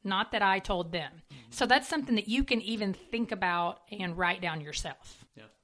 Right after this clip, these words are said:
Speaker 1: You agree?
Speaker 2: I agree, yeah.
Speaker 1: Okay, so, um, something that I said earlier, you know, Sabbath is not easy. It's not like you just decide to set one day a week aside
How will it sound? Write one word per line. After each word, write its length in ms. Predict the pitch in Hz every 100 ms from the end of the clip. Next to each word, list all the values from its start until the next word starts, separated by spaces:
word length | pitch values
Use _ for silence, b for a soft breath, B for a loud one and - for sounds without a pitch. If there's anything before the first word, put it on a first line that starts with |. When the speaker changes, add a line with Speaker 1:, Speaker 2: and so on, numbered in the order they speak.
| _
Speaker 1:
You 100 | 208
agree? 160 | 185 185
Speaker 2:
I 20 |
agree, 260 | 135 127 127 - -
yeah. 140 | 127 - _ _ _ -
Speaker 1:
Okay, 320 | 254 262 233
so, 480 | - 277 254 247 247 B B -
um, 240 | 262 254
something 280 | 247 359 415
that 100 | 359
I 60 | 233
said 180 | - -
earlier, 420 | 202 175 165 170 -
you 100 | 202
know, 100 | 202
Sabbath 500 | - 247 269 277 262
is 160 | 254
not 220 | 240 220 202
easy. 340 | 196 180 185
It's 120 | 185
not 200 | 208 220
like 180 | 220 202
you 100 | 208
just 220 | 202 -
decide 380 | 202 - 190 185
to 60 | 185
set 260 | 208 175
one 220 | 180 190
day 520 | 196 180 175 170 180 -
a 60 | 175
week 300 | 175 196 202
aside 760 | 190 - 180 170 151 147 160